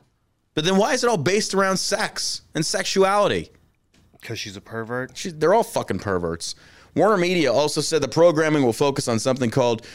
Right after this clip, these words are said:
Speaker 1: human-centric learning, which is vaguely defined as an endeavor to support every child's humanness by celebrating their unique selves and encouraging them to interact with others with empathy, respect, and fairness.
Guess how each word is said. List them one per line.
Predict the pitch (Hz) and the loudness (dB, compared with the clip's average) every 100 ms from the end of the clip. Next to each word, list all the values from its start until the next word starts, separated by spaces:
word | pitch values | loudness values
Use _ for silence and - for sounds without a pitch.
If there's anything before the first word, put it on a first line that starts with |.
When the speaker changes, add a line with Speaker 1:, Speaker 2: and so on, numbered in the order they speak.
| - | -20
Speaker 1:
human-centric | - - 202 202 185 - 165 160 - 165 - | -10 -2 2 2 2 0 0 -2 0 -4 -2
learning, | 120 131 147 95 78 87 - - - - | 0 2 2 0 -4 -12 -18 -20 -18 -2
which | 160 160 | -2 -2
is | 135 | -4
vaguely | 147 202 214 | -2 2 2
defined | 180 - 156 143 139 | 0 0 0 2 2
as | 131 135 | 0 0
an | |
endeavor | 131 131 147 | 2 2 2
to | 143 139 | 2 0
support | - 131 165 196 - | -2 0 2 2 2
every | 147 151 | 0 0
child's | 143 143 131 127 120 - | 0 0 0 0 -2 -8
humanness | - 196 165 110 101 110 - | -2 0 2 2 2 0 -2
by | 131 | -2
celebrating | 131 160 170 151 147 | 0 2 4 4 2
their | 131 | 2
unique | 123 127 160 - | 2 2 2 -2
selves | - 117 110 113 - - - | -2 2 2 -2 -10 -18 -6
and | 139 | -4
encouraging | 143 180 175 160 | 0 2 2 0
them | 151 | 0
to | - | 0
interact | 147 147 151 | 2 2 2
with | 143 | 2
others | 127 131 127 - | 2 2 0 0
with | 123 - | -2 -2
empathy, | 151 170 180 170 | -2 -2 -2 -2
respect, | 131 - 123 - | -2 0 -2 -2
and | 120 - | -6 -2
fairness. | 117 107 87 - - | 0 0 -2 -6 -8